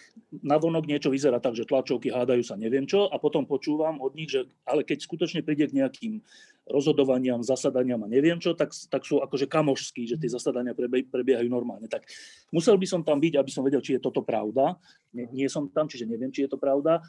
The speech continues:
ale viem si predstaviť, že oni sú, mnohí z týchto, z tejto garnitúry celej sú takí mediálni ľudia a pre nich tie mediálne výstupy, to je taký s-,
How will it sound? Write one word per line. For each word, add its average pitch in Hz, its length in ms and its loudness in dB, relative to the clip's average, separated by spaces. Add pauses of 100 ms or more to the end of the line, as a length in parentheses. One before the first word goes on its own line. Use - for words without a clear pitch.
(140)
ale 143 160 2
viem 214 240 2
si 165 80 -8
predstaviť, 165 480 -4
že 143 80 0
oni 147 160 -4
sú, 139 320 -6
mnohí 151 320 -4
z - 80 -18
týchto, 139 320 -6
z - 160 -4
tejto 135 160 -6
garnitúry 127 560 -6
celej 143 240 -2
sú - 160 -18
takí - 160 -10
mediálni 131 480 0
ľudia 135 400 -2 (400)
a - 80 -8
pre 151 160 0
nich 147 240 -6 (160)
tie 135 80 -4
mediálne 139 480 2
výstupy, 139 480 -4
to 139 80 -2
je 123 80 0
taký 127 240 -8
s-, - 320 -14